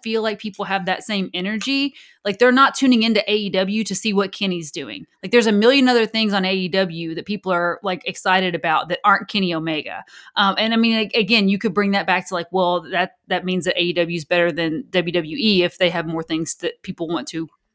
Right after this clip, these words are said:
tune in for. But the fact that people will still watch an hour and thirty minutes of the drizzling shits to see what Roman is gonna do, like, <laughs> that, that shows you what kind of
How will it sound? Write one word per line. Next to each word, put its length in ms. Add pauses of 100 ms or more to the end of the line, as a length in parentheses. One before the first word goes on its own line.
(280)
tune 220
in 160
for. 360 (360)
But 460
the 60
fact 320
that 100
people 280
will 100
still 360
watch 460 (500)
an 200
hour 460
and 200
thirty 280
minutes 420
of 160
the 60
drizzling 420
shits 600
to 100
see 240
what 220
Roman 320
is 120
gonna 240
do, 520 (800)
like, 360 (180)
<laughs> 180
that, 240
that 180
shows 360
you 140
what 260
kind 320
of 240